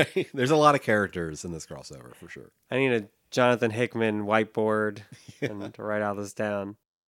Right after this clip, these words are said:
Speaker 2: Yeah, it gets sort of complicated, but you can have so much fun mixing the worlds together.
Speaker 1: Yeah, and the characters themselves, you know, obviously they have no idea what in the world is going on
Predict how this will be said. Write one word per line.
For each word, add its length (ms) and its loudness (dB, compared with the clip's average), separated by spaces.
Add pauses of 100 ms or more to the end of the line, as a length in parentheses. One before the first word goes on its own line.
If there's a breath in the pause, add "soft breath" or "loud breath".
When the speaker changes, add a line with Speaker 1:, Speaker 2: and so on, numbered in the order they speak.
(240)
Speaker 2:
Yeah, 160 4
it 80 0
gets 400 -2 (100)
sort 320 0
of 80 0
complicated, 920 0
but 420 6 (920)
you 80 -6
can 100 0
have 140 2
so 160 -4
much 200 -4
fun 440 4
mixing 320 -4
the 80 -6
worlds 340 -8
together. 380 -14 (580)
Speaker 1:
Yeah, 400 4
and 180 4
the 120 2
characters 360 0
themselves, 440 -2
you 80 -4
know, 100 -2
obviously 380 -8
they 240 -4
have 180 -8
no 180 -2
idea 280 -4
what 200 -6
in 60 -10
the 80 -4
world 220 -4
is 100 -8
going 300 -8
on 340 -8